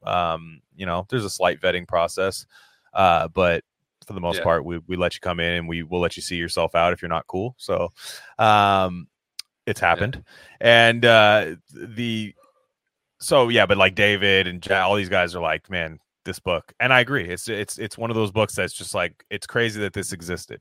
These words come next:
Speaker 1: It's crazy that this existed, and it's crazy
Speaker 2: It's,
Speaker 1: that
Speaker 2: dude, how, how did we not know this was going on back then? Like, it, we were alive,
Speaker 1: I know.
Speaker 2: and it was,
Speaker 1: No,
Speaker 2: it's
Speaker 1: they, they
Speaker 2: crazy.
Speaker 1: did a really good job burying, burying
Speaker 2: Yeah.
Speaker 1: this book. I mean, I think it's still so-, sold really well, but it was
Speaker 2: Yeah.
Speaker 1: just very much like, like,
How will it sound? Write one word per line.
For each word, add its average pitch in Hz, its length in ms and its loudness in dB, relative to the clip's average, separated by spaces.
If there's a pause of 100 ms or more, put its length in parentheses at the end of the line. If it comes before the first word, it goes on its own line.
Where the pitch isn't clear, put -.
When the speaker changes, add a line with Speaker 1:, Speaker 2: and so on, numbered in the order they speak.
(120)
Speaker 1:
It's - 140 -10
crazy 139 220 -8
that 139 120 -8
this 117 160 -12
existed, 92 560 -12
and 95 100 -12
it's 85 120 -18
crazy 87 420 -8
Speaker 2:
It's, 139 140 -4
Speaker 1:
that 82 260 -6
Speaker 2:
dude, 143 220 -4
how, 123 260 -2
how 135 120 2
did 143 100 2
we 131 100 0
not 120 240 2
know 113 140 0
this 101 160 -6
was 104 120 -10
going 101 220 -4
on 107 180 -4
back - 280 -12
then? 80 180 -20
Like, 85 220 -12
it, 98 120 -14
we 104 120 -8
were 101 100 -2
alive, 98 340 2
Speaker 1:
I - 20 -2
know. 80 180 -2
Speaker 2:
and 85 200 -12
it 85 80 -16
was, 95 160 -10
Speaker 1:
No, 147 200 6
Speaker 2:
it's 127 80 4
Speaker 1:
they, 147 140 6
they 147 40 6
Speaker 2:
crazy. 139 180 2
Speaker 1:
did 147 120 4
a 135 80 4
really 127 240 2
good 113 140 -2
job 104 260 4
burying, 92 560 -2 (100)
burying 90 420 0
Speaker 2:
Yeah. 82 40 -16
Speaker 1:
this 82 160 -12
book. 98 240 0
I 104 60 4
mean, 151 120 4
I 156 80 8
think 277 140 0
it's - 100 -4
still 160 140 -2
so-, - 300 -4
sold 131 300 -6
really 131 220 -4
well, 110 400 0 (320)
but 123 140 2
it 113 80 -2
was 117 120 -2
Speaker 2:
Yeah. - 40 -4
Speaker 1:
just - 220 -8
very 117 340 0
much 113 300 -2
like, 98 260 -2
like, 90 220 -4